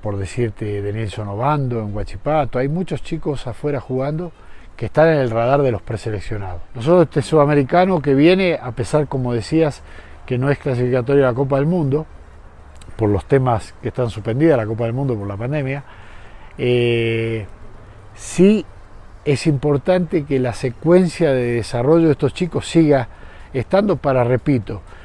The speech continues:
proyectarlos, mostrarlos al mundo, mostrarlos al Ecuador, este, y aparte ser ellos el próximo recambio de los que hoy están en la selección mayor. Algunos chicos en el radar nuestro ya del, del año dos mil tres, al cual,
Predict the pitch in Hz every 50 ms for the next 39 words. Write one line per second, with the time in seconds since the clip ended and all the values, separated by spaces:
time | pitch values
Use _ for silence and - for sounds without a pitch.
0 | - - - - 117 123 110 120 127 107 - - 180 185 196 202 202 196 156 131
1 | 127 117 98 - - 151 143 139 139 127 110 - 123 113 113 123 147 190 233 226
2 | 185 135 120 107 101 - 127 127 123 117 95 113 110 110 113 104 104 113 113 135
3 | 156 175 190 190 185 - - - - - - - - - - - 113 107 95 -
4 | - - 120 110 110 110 110 107 107 107 107 104 104 104 104 113 - - - -
5 | 98 117 120 120 113 110 - - 147 156 156 - - 135 - - 147 156 160 156
6 | - - - - - - - - - - - - - 165 170 170 175 196 170 -
7 | - - - - - - - - - 123 113 - - 175 196 190 - - 175 170
8 | 165 151 139 147 135 - 175 185 196 190 165 147 135 123 - - 180 202 226 220
9 | 165 110 - - 147 139 135 127 117 104 - 123 113 98 - 117 120 117 110 107
10 | 101 101 127 127 135 147 147 127 - - 151 139 131 135 131 127 120 113 117 123
11 | 127 135 131 127 139 147 156 - - 135 123 120 127 131 131 117 110 113 110 107
12 | 107 104 101 98 95 95 95 98 107 113 123 135 131 131 127 123 113 113 123 123
13 | 110 - 156 165 165 160 - - 117 107 - 127 117 113 113 110 110